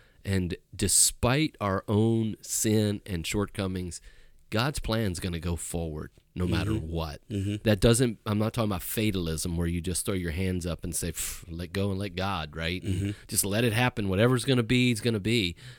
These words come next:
Speaker 1: Not at all. That's unbiblical, ungodly, and sinful 'cause
Speaker 2: Mm-hmm.
Speaker 1: we're commanded to be responsible and act. But we also have to deal with our own failures. We have to deal with our own sin, our own inadequacies, our own, um, for lack of better words, our own fail, failure.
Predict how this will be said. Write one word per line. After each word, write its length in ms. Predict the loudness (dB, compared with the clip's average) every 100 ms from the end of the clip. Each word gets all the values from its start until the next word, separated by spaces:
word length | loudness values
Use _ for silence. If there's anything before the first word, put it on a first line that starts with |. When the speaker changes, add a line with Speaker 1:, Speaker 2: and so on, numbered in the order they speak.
| -6
Speaker 1:
Not 180 | -2 0
at 80 | 2
all. 260 | 0 0
That's 220 | -2 -6 -6
unbiblical, 640 | -6 -4 -4 -4 -6 -6
ungodly, 460 | -6 -6 -6 -4 -6
and 120 | -4
sinful 540 | -4 -2 -4 -6 -10 -10
'cause 120 | -4
Speaker 2:
Mm-hmm. 180 | 0 2
Speaker 1:
we're 60 | 2
commanded 540 | 2 2 2 2 -2
to 40 | -2
be 120 | -2
responsible 720 | -2 -2 -2 -2 -4 -4 -2
and 100 | -4
act. 400 | -6 -6 -6 -10 -18 -18 -20 -14
But 300 | 0 2 2
we 200 | 2 2
also 380 | 2 2 2 0
have 220 | 0 -2
to 100 | -4
deal 260 | 0 2 2
with 160 | 0
our 120 | -2 0
own 160 | -2
failures. 580 | -2 -4 -4 -6 -8 -12 -18 -10 0
We 80 |
have 100 | 0 0
to 80 |
deal 240 | 2 4 4
with 140 | 2
our 120 | 0 0
own 140 | 0
sin, 460 | -2 -2 -4 -6 -12 _
our 160 | -4 0
own 160 | 2
inadequacies, 800 | 2 0 -4 -8 -8 -6 -8 -8 -12 -20 _ -4
our 160 | 0
own, 360 | 2 0 0 -4 -4
um, 420 | -2 -2 -4 -12 _ -8
for 80 | -4
lack 180 | -2 -4
of 40 |
better 200 | -4 -4
words, 240 | -6 -6 -6
our 100 | -4
own 120 | -4
fail, 320 | -4 -6 -6 -8
failure. 380 | -4 -4 -4